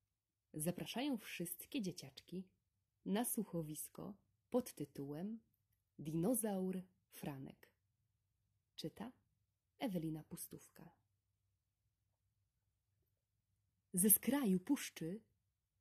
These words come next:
ktoś obserwował okolice. Był tak dobrze ukryty, że wśród liści widać było tylko jego wyraziste oczy,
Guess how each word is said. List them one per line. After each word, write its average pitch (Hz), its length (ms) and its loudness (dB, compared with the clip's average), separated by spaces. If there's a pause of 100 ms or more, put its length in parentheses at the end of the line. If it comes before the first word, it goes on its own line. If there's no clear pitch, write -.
ktoś - 460 0
obserwował 202 760 6
okolice. 180 680 2 (1400)
Był 202 340 8
tak 214 420 0
dobrze 208 400 8
ukryty, 202 640 4 (680)
że 190 240 4
wśród 220 300 -2
liści 220 420 2
widać 180 380 4
było 185 500 4 (280)
tylko 330 460 6
jego 202 240 6
wyraziste 175 720 2
oczy, 220 360 -6